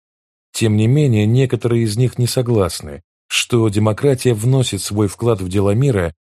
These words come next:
если статистически исключить ее корреляцию с капитализмом. Так что, несмотря на то,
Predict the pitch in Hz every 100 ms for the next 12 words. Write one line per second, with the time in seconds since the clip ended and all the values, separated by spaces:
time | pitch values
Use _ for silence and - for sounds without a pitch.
0 | _ _ 101 113 139 - 117 - 104 104
1 | - 120 117 - 107 101 107 107 139 127
2 | 117 107 104 101 101 90 95 - 90 87
3 | 101 87 67 69 65 _ _ _ _ _
4 | - 139 - 123 120 - 123 127 127 117
5 | - 123 87